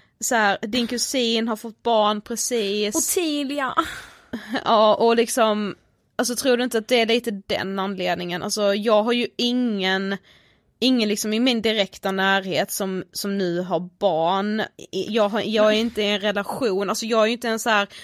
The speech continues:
Speaker 1: "Wow, den här mannen vill jag skaffa barn med", alltså jag tror
Speaker 2: Nej, men
Speaker 1: inte
Speaker 2: alltså,
Speaker 1: att
Speaker 2: det
Speaker 1: den
Speaker 2: spelar
Speaker 1: biologiska klockan, jo,
Speaker 2: Men
Speaker 1: men
Speaker 2: jag
Speaker 1: tror
Speaker 2: blir,
Speaker 1: du inte att den
Speaker 2: jag blir jätterädd ändå, alltså så här, jag vill verkligen inte ha barn ännu.
Speaker 1: Nej.
Speaker 2: Alltså jag vet, så jag vill verkligen inte ha det. Jag vill ha barn,
Speaker 1: Mm.
Speaker 2: men inte ännu.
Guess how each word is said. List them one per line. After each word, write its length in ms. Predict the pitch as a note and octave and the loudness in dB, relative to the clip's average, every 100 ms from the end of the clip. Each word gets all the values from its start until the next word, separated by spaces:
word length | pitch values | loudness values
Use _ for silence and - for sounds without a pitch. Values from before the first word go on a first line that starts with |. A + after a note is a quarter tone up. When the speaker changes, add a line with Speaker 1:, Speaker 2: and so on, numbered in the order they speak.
| - - _ | -20 -20 _
Speaker 1:
"Wow, 600 | - A#3+ C4 A#3 G#3+ G#3+ G3+ | -2 2 4 4 2 0 -2
den 160 | A#3+ | -2
här 180 | C4 A#3 | 0 0
mannen 400 | B3 A3+ A3 G#3+ | 0 -2 -4 -4
vill 100 | A3+ | -2
jag 100 | G#3+ | -4
skaffa 260 | - G#3+ G#3 | -6 -10 -4
barn 440 | B3+ - D#3+ G3+ | -2 -2 -6 -6
med", 140 | F#3+ | -6
alltså 380 | G3+ - G#3+ G#3 - _ _ _ _ _ - | -4 -2 0 -2 -4 _ _ _ _ _ -6
jag 240 | A#3+ - | -4 -2
tror 100 | D4 | 0
Speaker 2:
Nej, 80 | F4 | 2
men 80 | E4+ | 4
Speaker 1:
inte 20 | |
Speaker 2:
alltså, 120 | E4 | 2
Speaker 1:
att 60 | C#4 | 4
Speaker 2:
det 60 | |
Speaker 1:
den 120 | D4+ C#4+ | 4 2
Speaker 2:
spelar 160 | C#4+ | 2
Speaker 1:
biologiska 360 | D#4+ D4+ D4+ C#4 | 2 0 -2 -4
klockan, 440 | D4+ D4 C4 A#3+ | -4 -4 -2 0
jo, 40 | D4 | 2
Speaker 2:
Men 80 | E4+ | 4
Speaker 1:
men 40 | |
Speaker 2:
jag 100 | E4 | 4
Speaker 1:
tror 80 | D4 | 2
Speaker 2:
blir, 60 | C#4+ | -2
Speaker 1:
du 60 | |
inte 200 | D4+ B3 | -2 -4
att 120 | B3 | -6
den 160 | B3+ B3 | -6 2
Speaker 2:
jag 120 | D4+ | 2
blir 120 | C#4 | 2
jätterädd 600 | B3+ E4 - - B3 A#3+ | -4 -4 -6 -6 0 0
ändå, 180 | C4 C4+ | 0 0
alltså 200 | C#4 B3+ | -2 0
så 80 | D4 | 0
här, 60 | C#4 | 2
jag 200 | C4 A#3 | 2 2
vill 240 | D4+ G#3+ A#3 | 0 -2 2
verkligen 340 | C#4 C4+ C4 | 2 2 -2
inte 120 | B3 | -2
ha 100 | B3 | -4
barn 440 | G#3 - - A3 G#3+ | 0 -2 0 -4 -4
ännu. 160 | G#3 | -4
Speaker 1:
Nej. 200 | G3+ C#4+ - | -2 -2 0
Speaker 2:
Alltså 140 | C4 C#4+ | 2 2
jag 160 | C4+ | 2
vet, 260 | C#4 A3 A3+ | 0 -2 -2
så 80 | C4+ | 0
jag 240 | C4+ B3 | 2 2
vill 320 | A#3 G3+ A3 A3+ | -2 -4 -4 -2
verkligen 400 | B3+ B3 A#3 A#3 | -2 -2 -2 -2
inte 120 | B3+ | 0
ha 160 | A#3+ | -2
det. 140 | - - - - | -2 -4 -8 -2
Jag 200 | B3+ B3 | 0 2
vill 360 | G#3 B3+ A#3+ A#3+ | -2 -4 -4 0
ha 280 | D#4 C4+ | 2 2
barn, 560 | A3 G3+ C4+ - D3+ G#3 - | 2 2 0 0 -6 -8 -10
Speaker 1:
Mm. 200 | A3 A#3+ | -2 2
Speaker 2:
men 140 | C4 | 2
inte 500 | - C#4 C#4+ - G3+ | 0 -2 -2 -2 -4
ännu. 580 | - C4 D4 G#3+ G2+ F3+ | 0 0 0 -2 -2 -4